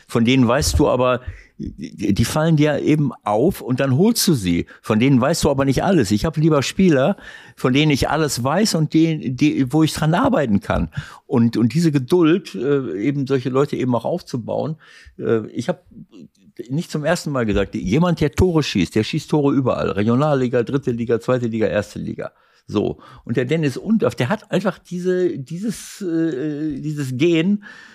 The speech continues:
äh, in, im richtigen Moment das Richtige zu machen. Äh, du brauchst Leute, die diesen Abschluss auf, drauf haben. Äh,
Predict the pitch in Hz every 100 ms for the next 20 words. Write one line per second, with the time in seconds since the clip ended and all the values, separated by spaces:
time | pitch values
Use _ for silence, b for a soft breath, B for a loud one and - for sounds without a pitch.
0 | B 233 - 147 143 147 147 120 131 113
1 | - - - 135 165 - 156 196 - 190
2 | 180 165 202 175 156 180 - 175 165 165
3 | 147 156 196 180 180 170 165 160 151 143
4 | 135 143 208 254 - 117 113 110 98 92
5 | 101 92 101 104 - 110 - 107 - -
6 | 104 - 98 113 - 92 85 90 - B
7 | B B B - 95 95 76